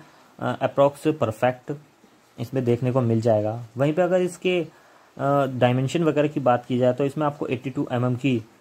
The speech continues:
settle height मिल जाती है, वन फिफ्टी फ़ाइव एमएम की ground clearance मिल जाती है और वन फिफ्टी नाइन केजी का इसमें आपको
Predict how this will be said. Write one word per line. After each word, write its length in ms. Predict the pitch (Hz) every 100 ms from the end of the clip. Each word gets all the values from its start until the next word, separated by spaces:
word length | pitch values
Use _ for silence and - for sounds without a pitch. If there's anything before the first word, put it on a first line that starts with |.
| -
settle 220 | 107 117
height 260 | 104 107 127
मिल 160 | 139
जाती 300 | 117 107 -
है, 60 | 117
वन 160 | 143 156
फिफ्टी 240 | 156 165
फ़ाइव 220 | 160 160
एमएम 240 | 151 151 147
की 120 | 151
ground 260 | 117 120
clearance 340 | 117 117 127 139
मिल 140 | 127
जाती 320 | 117 117 -
है 60 | 135
और 60 | 131
वन 140 | 156
फिफ्टी 260 | 151 143 147
नाइन 220 | 123 127
केजी 260 | 120 113
का 80 | 120
इसमें 240 | 120 123 117
आपको 520 | 107 107 - 117